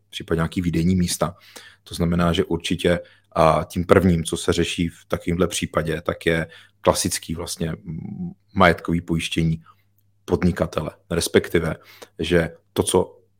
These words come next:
je jako podnikatel, anebo ta moje firma vlastně, a, vlastní, tak, a, si pojistím ten majetek, jo. Primárně jsou to živly, a to znamená, když mi, mm,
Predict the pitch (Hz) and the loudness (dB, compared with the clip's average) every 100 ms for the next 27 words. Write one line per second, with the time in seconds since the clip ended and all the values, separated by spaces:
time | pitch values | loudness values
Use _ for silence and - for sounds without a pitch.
0 | _ 87 87 85 - - 92 92 87 80 | _ 4 6 6 2 -2 0 4 4 4
1 | 76 85 82 85 87 92 92 85 85 82 | -2 -2 -2 0 0 0 0 0 -2 -4
2 | - 101 - _ _ _ - 85 85 - | -4 -6 -6 _ _ _ -14 -6 -4 -2
3 | - - 92 - - - - - 87 - | -2 -2 -2 -4 -16 -18 -2 4 4 6
4 | 90 85 82 87 - - - - 92 90 | 4 4 2 -2 -6 -10 -2 0 4 2
5 | 85 - 80 82 - 92 90 85 - 85 | 2 -2 -6 -6 0 2 2 0 -6 -10
6 | - 82 - - 90 92 90 87 80 _ | -6 -6 -4 2 4 6 4 -2 -6 _
7 | _ _ _ _ _ _ - - 92 98 | _ _ _ _ _ _ -4 0 2 2
8 | 90 90 95 98 - - - _ 95 87 | 2 4 6 6 2 -18 -20 _ 4 4
9 | 85 87 90 92 - - 90 87 87 85 | 4 2 -2 -4 -8 -6 -4 -2 -4 -6
10 | 82 85 80 - - 78 95 - - 87 | -6 -2 -4 -6 -14 -14 -12 -12 -12 -10
11 | 87 | -12